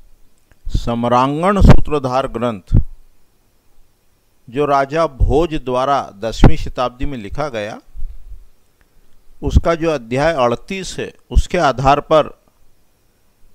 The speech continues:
आकार के प्रभाव को या आकार के गुणधर्म को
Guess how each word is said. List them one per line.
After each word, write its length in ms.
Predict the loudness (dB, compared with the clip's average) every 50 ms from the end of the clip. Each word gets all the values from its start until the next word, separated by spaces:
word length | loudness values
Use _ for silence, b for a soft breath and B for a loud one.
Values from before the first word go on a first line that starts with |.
| _ _ _ _ _ _ -4
आकार 380 | -4 -2 0 2 2 2 2 2
के 140 | 0 -2 -2
प्रभाव 460 | -2 -2 -2 -2 0 2 4 4 2 2
को 340 | -2 -6 -6 -6 -8 -10 -10 -6
या 180 | -2 0 0 0
आकार 340 | 0 0 -2 -2 0 0
के 180 | -2 -2 -4 -6
गुणधर्म 500 | -4 -4 -2 -2 0 0 0 0 -2 -2 -6
को 240 | -8 -8 -8 -8